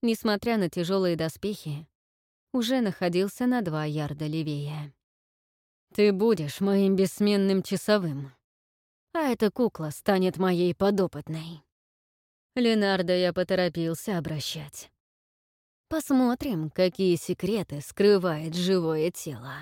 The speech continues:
Кристофер остановился. В руке у него разгорелся огненный хлыст. Он сверлил Септима ненавидящим взглядом. Его лицо исказило гримаса крайней ярости.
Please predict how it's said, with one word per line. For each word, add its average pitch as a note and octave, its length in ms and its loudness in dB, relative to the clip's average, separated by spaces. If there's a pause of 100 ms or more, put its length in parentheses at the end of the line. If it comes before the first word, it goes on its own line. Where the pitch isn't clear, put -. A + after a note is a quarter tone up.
(1080)
Кристофер G#3 560 -4
остановился. F3+ 920 -4 (880)
В A#3+ 120 0
руке B3 340 2
у A#3 60 2
него F3 240 2
разгорелся F3 720 0
огненный F3+ 340 2
хлыст. E3+ 480 -8 (680)
Он C#4 160 0
сверлил G#3 440 0
Септима F#3 600 -2
ненавидящим E3 720 -2
взглядом. D#3+ 600 -4 (880)
Его A#3+ 240 2
лицо A3+ 420 2
исказило F#3 540 0
гримаса E3 560 -4
крайней D#3 500 -4
ярости. D3 800 -8